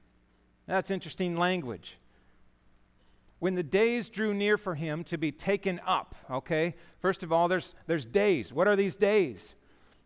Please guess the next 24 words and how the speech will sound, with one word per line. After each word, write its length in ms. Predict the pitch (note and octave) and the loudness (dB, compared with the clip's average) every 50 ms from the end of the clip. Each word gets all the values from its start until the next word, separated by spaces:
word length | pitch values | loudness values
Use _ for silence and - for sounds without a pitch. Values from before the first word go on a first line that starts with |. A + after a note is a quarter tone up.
| _ _ _ | _ _ _
These 240 | - C3+ E3+ E3 C3 | -6 -6 -6 -6 -6
days 640 | B2 B2 G3 G#3 G#3+ G3 F3 E3+ G3 A3 F#3 - - - - _ _ _ _ - | 0 2 4 4 4 4 2 2 0 0 -2 -6 -12 -18 -20 _ _ _ _ 0
are 140 | D#3 E3 D#3 | 2 2 2
the 80 | E3 | 0
days 560 | C#3+ B2 F#3+ G#3 F#3+ F3 F#3 G3+ - - - - _ _ _ _ _ | 0 0 2 2 4 2 2 0 0 -6 -16 -20 _ _ _ _ _
for 300 | - - - F3+ F#3 F#3 | -10 -2 0 2 2 2
his 380 | D#3 F3 F3+ F3+ F#3 E3+ - - - _ - | 4 4 2 2 2 0 -4 -10 -18 _ -4
work 400 | C#3 D3 A3 A#3+ F#3+ C#3+ - - - - - _ - | 2 6 6 6 6 4 -2 -10 -16 -16 -18 _ -12
to 100 | - E3 | -10 -4
be 260 | C3 E3 F3 F3 D#3+ - - - - - - _ _ - | 0 2 2 2 2 -2 -6 -16 -20 -20 -20 _ _ -18
brought 400 | C3+ A#2 D3 F#3+ G3+ G3+ F#3 - | -10 -2 0 2 2 2 2 0
to 100 | - G3 | 0 -2
its 140 | F#3+ - - | -2 -2 -4
fullness. 680 | - - G3+ G#3 G#3+ G#3+ F#3+ B2+ G#2 - - - - - _ _ _ _ _ _ - | -4 -2 0 2 2 0 -2 -6 -10 -14 -18 -20 -20 -20 _ _ _ _ _ _ 0
This, 240 | D#3 A3 - - - - - | 0 0 0 -2 -10 -14 -6
these 300 | D3+ F3 B3 C4+ G#3 D#3+ | -2 0 0 0 0 0
days 460 | - G3+ F#3+ F#3+ G3 G3+ G3 - - - - - - | 2 4 4 6 6 4 2 0 -4 -16 -10 -2 2
are 140 | F3+ F#3+ | 2 2
the 80 | F#3+ F#3+ | 2 2
whole 180 | E3 F#3 G#3 G3 | 2 2 2 0
purpose 540 | - - - G#3+ A#3+ A#3 A#3 G#3 F#3 - | 0 0 4 4 4 4 4 0 -6 -6
of 100 | G3+ E3 | -6 -4
his 180 | - F#3+ E3 C#3 | -4 -4 -4 -4
mission, 460 | E3+ F3+ G#3+ C4 - - - B2+ E2 | -4 -2 -2 -2 -2 -4 -10 -14 -16